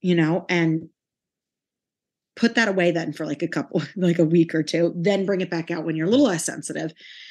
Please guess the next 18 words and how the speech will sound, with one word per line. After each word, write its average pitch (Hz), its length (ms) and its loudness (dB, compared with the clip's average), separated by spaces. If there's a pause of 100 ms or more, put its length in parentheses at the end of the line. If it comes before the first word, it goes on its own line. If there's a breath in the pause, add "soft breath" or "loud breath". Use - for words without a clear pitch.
(260 loud breath)
and 170 460 0
decide 269 340 2 (280)
what, 190 160 2
what's 277 200 2
actually 269 360 0
helpful 165 400 -6
in 131 120 -8
there. - 280 -8 (1300)
And 180 100 2
that's 196 240 0
the 196 80 -2
key - 160 0
word. - 280 -4
What's 247 300 0
actually 175 480 -2
helpful - 480 -10
in - 120 -10
there? - 300 -8